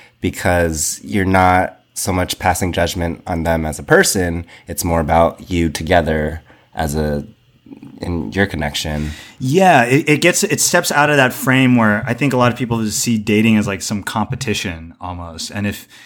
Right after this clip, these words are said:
Speaker 2: and if that person doesn't wanna be with you, it's 'cause you weren't good enough or you failed, like, this very binary kind of thing. And, like, that's not how the reality of it works. Like, we, we have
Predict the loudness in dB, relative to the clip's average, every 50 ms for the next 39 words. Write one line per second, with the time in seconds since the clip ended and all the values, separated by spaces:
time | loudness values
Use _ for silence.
0 | -14 _ 0 0 2 4 2 2 2 2 2 4 4 4 4 4 4 4 4 2
1 | 4 4 2 4 4 2 0 -2 -4 -6 -4 -4 -4 -4 -4 -6 -6 -6 -6 -8
2 | -8 -8 -6 -2 0 0 0 0 0 -2 -4 -10 -12 -10 -8 -8 -8 -8 -4 -4
3 | -2 -2 -2 -2 -2 -4 -6 -6 -4 -2 -4 -4 -4 -6 -8 -6 -4 -2 -2 0
4 | 0 0 0 -2 -2 -6 _ _ _ _ _ _ _ _ _ -2 2 2 2 2
5 | 2 2 2 2 2 0 -2 -8 -12 -20 -20 -20 -20 -20 _ _ _ 2 2 2
6 | 2 0 -4 -4 -4 -6 -2 0 2 2 2 2 0 0 0 0 0 2 2 2
7 | 2 4 4 2 2 0 0 -2 -2 -4 -8 -12 _ -4 -4 -4 -4 -6 -10 _
8 | -8 -8 -4 -2 -2 -4 -4 -4 -8 -14 -6 -2 2 2 4 4 4 2 -2 -4
9 | -4 -2 -2 0 2 2 2 2 2 0 -2 -6 -12